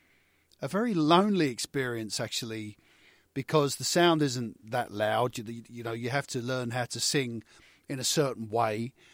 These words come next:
So you, it's no good going in and being able to belt out loud stuff. You have to learn how to,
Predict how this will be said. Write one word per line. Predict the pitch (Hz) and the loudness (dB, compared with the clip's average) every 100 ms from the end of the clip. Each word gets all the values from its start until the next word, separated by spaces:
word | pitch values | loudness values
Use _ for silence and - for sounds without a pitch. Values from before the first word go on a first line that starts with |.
| - _ _ | -20 _ _
So | - 156 127 | -2 2 2
you, | 123 120 | 0 -6
it's | 107 - | -6 -2
no | 143 | 0
good | 123 120 | -2 0
going | 139 127 123 | 0 2 -2
in | 123 | -4
and | 120 | -6
being | 113 123 | -6 -4
able | 120 120 117 | -2 -4 -4
to | - | -10
belt | 101 - 127 123 - | -2 0 0 0 -2
out | 117 - | -2 -2
loud | 123 131 117 110 | 0 2 2 -2
stuff. | - - 107 - | -8 -4 -4 -2
You | 123 | -4
have | 151 | -4
to | - 139 | -2 0
learn | 135 135 127 | 2 0 0
how | 135 127 | -2 -4
to, | - - 120 113 | -4 -8 -8 -8